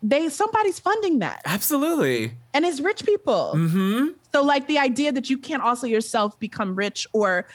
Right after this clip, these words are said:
Speaker 1: not even rich, become comfortable
Speaker 2: Right.
Speaker 1: and take care of your family and take care of yourself. And, you know, so anyway, um,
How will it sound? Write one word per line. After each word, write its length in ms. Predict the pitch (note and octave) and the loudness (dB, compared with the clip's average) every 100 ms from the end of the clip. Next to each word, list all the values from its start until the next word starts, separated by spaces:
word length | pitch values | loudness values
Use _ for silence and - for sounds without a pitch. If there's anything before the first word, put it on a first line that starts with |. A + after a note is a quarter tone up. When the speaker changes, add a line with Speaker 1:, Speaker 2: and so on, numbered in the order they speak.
| - | -2
Speaker 1:
not 160 | C#4 A#4 | 2 2
even 200 | D#4 G#3+ | 2 2
rich, 400 | A#3 G#4+ - - | 2 0 -2 -8
become 240 | A#3+ B3+ | -4 -4
comfortable 640 | A#3 B3 D#4 D4 G3 D3+ A2 | -2 -2 -2 -2 -2 -2 -2
Speaker 2:
Right. 460 | F3 G#3+ A3 D#3+ C3+ | -2 0 2 2 2
Speaker 1:
and 80 | |
take 180 | A3 A#3 | 2 0
care 200 | A#3 B3 | 2 0
of 80 | A#3 | 2
your 100 | A3+ | 0
family 540 | - A#3+ B3+ B3+ A3 | 0 0 2 2 0
and 80 | G3 | -2
take 160 | A#3 G#3 | -4 -2
care 160 | A3 | -2
of 80 | G3 | 0
yourself. 600 | F#3 F#3+ C#4+ C#4 A3+ A3 | -4 -2 0 2 0 -2
And, 220 | G3 F#3+ - | -8 -8 -6
you 100 | A3 | -4
know, 180 | D3+ - - - | -4 -6 -16 -6
so 160 | F4+ | -2
anyway, 340 | F4 G3 D3+ - | 0 0 -2 -4
um, 420 | G#3 A3 G3 F#3+ | -2 0 0 -4